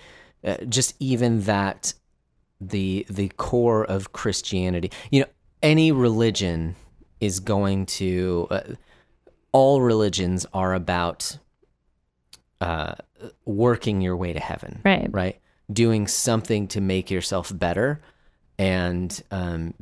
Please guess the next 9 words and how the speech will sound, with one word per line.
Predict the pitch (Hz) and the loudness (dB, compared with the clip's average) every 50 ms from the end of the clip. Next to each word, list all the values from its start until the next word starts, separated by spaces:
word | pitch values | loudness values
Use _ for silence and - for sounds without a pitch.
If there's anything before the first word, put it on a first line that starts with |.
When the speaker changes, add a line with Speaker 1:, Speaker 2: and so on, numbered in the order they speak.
| 98 101 | -6 -4
Speaker 1:
being | 107 104 98 95 | -2 -2 0 0
able | 92 90 87 82 85 85 85 | 0 -2 -2 -2 -4 -4 -6
to, | - - - 87 82 78 78 78 - - _ _ _ _ _ _ - | -6 -6 -6 -4 -4 -4 -6 -8 -10 -12 _ _ _ _ _ _ -6
to | - - 95 90 - | -4 -2 -2 -2 -2
achieve | - 92 - - - - - - 110 104 101 95 92 87 - - - _ _ _ _ _ _ _ _ _ _ _ _ _ _ _ _ _ - | -4 -6 -4 -2 -2 -2 0 0 0 0 0 0 -2 -4 -6 -10 -14 _ _ _ _ _ _ _ _ _ _ _ _ _ _ _ _ _ -4
perfection | - 110 95 - - 80 - - - - - - - - - | -2 -2 0 0 -2 -4 -4 -4 -8 -8 -10 -12 -14 -10 -6
or | 87 | -4
Speaker 2:
Right. | 95 92 92 - - | -2 0 2 2 2
Speaker 1:
utopia, | 82 - - 85 78 - 65 50 50 50 - - | 2 0 0 -2 -2 -4 -8 -10 -12 -12 -14 -16